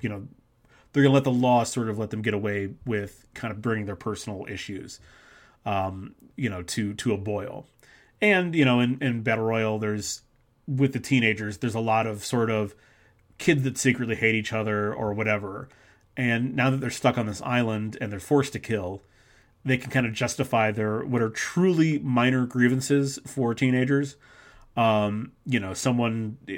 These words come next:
accusing someone else of being a slut, accusing someone else of, of being a jerk, of, of whatever it is. They're, these truly minor grievances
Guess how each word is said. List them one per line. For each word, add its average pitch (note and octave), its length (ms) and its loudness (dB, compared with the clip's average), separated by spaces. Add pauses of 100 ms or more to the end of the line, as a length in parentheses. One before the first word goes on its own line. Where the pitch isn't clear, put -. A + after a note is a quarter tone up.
(160)
accusing A#2+ 960 2 (120)
someone B2 280 0
else A2 140 0
of A2+ 80 -4
being G#2 160 0
a G#2 40 -6
slut, G2 440 -4 (100)
accusing A#2+ 400 0
someone A#2 300 -4
else A2+ 240 -6
of, G#2+ 180 -10 (580)
of A2 280 -4
being B2 240 8
a A2 40 2
jerk, G2+ 460 -4
of, G2+ 180 -8
of G#2+ 360 -8
whatever B2 440 2
it G#2+ 60 -2
is. A#2 460 -4 (180)
They're, B2 640 0 (240)
these C3 260 2
truly C#3+ 380 4
minor A#2 400 2
grievances A2 720 -4